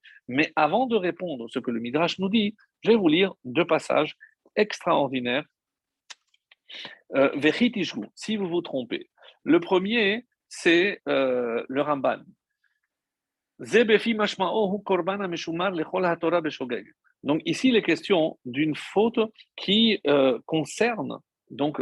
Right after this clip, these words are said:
euh, bishgaga, involontaire, ça on l'a expliqué. Euh, pardon, euh, c'est le Sforno que je vais vous lire. Et alors, le Sforno nous dit, Ve-,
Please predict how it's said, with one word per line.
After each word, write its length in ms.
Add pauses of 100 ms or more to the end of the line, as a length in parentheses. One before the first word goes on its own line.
(100)
euh, 300
bishgaga, 560 (100)
involontaire, 680
ça 140
on 100
l'a 80
expliqué. 500 (600)
Euh, 500
pardon, 460
euh, 260
c'est 160
le 80
Sforno 420
que 140
je 40
vais 60
vous 80
lire. 160 (640)
Et 80
alors, 420
le 160
Sforno 500
nous 200
dit, 340 (480)
Ve-, 240